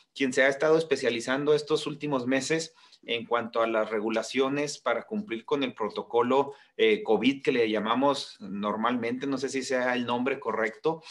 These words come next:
pero, eh, aquí en la, entre los empresarios y eso, se ha dado por llamarle el protocolo covid, que son los requisitos que tenemos que tener para poder reaperturar o poder estar trabajando y recibiendo, eh,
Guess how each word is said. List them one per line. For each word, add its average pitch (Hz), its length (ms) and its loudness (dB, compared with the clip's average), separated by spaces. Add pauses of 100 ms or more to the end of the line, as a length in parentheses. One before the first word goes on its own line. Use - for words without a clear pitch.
(280)
pero, 107 420 4 (220)
eh, 104 480 -2
aquí 110 240 -6
en 127 120 0
la, 127 160 0
entre 107 220 -6
los 101 180 -6
empresarios 110 640 -2
y 120 60 0
eso, 160 300 -4 (260)
se - 160 -2
ha 117 60 4
dado 123 240 0
por 107 120 0
llamarle 107 360 -2
el 120 80 -10
protocolo 117 500 -2
covid, 190 340 -2 (280)
que 139 180 6
son 143 240 2
los 170 160 2
requisitos 156 840 0
que 135 120 -2
tenemos 127 440 -4
que 147 100 0
tener 143 440 -2 (300)
para 117 260 0
poder 117 580 4 (800)
reaperturar 127 800 2
o 135 100 0
poder 117 180 4
estar 127 280 0
trabajando 135 680 2 (180)
y 123 120 0
recibiendo, 117 1000 0
eh, 98 520 -4